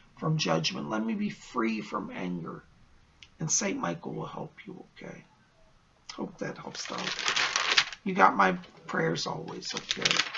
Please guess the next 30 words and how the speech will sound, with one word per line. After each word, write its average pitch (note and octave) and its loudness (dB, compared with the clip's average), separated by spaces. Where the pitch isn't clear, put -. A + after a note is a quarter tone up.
Thanks F#3+ 4
for F#3+ 0
writing. D#3 2
Blessings F2+ 0
to - -8
you. - -8
All - 8
right, C#4+ 8
our F#3+ 8
next C4+ 6
letter A#3+ 8
is A3+ 4
from F3 6
Arizona A3 10
Outdoor G3+ 8
Survival. F3 4
That's C4 -2
a E4+ 2
good D#3 2
name. D#3+ 0
Well, D#4+ 4
y'all F4+ 10
have A#3+ 8
such - 2
creative G#2+ 0
channel G2+ 0
names. - -12
I A2+ -2
love - -6
that. - -14